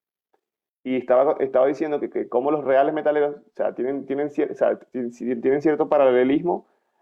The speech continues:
a, a los bitcoiners, ¿sabes? En cuanto a que no creen en, en, o sea,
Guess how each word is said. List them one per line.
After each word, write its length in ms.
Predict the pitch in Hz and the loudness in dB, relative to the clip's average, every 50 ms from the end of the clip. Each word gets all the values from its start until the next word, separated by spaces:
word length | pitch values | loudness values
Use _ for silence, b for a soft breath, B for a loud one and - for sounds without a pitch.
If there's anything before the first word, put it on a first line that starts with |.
| _ _ _ | _ _ _
a, 180 | - 117 110 - | 0 0 2 2
a 120 | - 110 | 2 2
los 140 | 113 113 104 | 0 0 -2
bitcoiners, 540 | 101 107 98 - - 127 127 117 98 98 - | -2 -4 -2 0 0 0 0 -2 -4 -6 -6
¿sabes? 280 | - 127 123 104 - - _ _ _ _ _ _ _ _ _ _ _ - | -2 -2 -2 -2 -2 -6 _ _ _ _ _ _ _ _ _ _ _ -10
En 140 | - 110 | -10 -4
cuanto 280 | 104 113 113 110 - - | -2 -2 -2 0 0 0
a 100 | 110 107 | 0 0
que 440 | - 110 110 110 110 110 110 110 110 | 0 0 0 2 2 2 2 0 0
no 800 | 110 110 110 110 117 117 120 123 127 127 127 127 127 127 127 123 | -2 -4 -2 -2 0 0 2 2 2 2 2 2 0 -2 -2 -2
creen 300 | 131 127 127 131 131 135 | 0 2 2 2 0 0
en, 300 | 135 135 131 127 120 - | 0 -2 -2 -4 -4 -6
en, 320 | - 120 120 117 117 117 117 | -4 -4 -4 -4 -4 -6 -4
o 20 | |
sea, 260 | - - 104 90 - | -2 -2 -2 -2 -2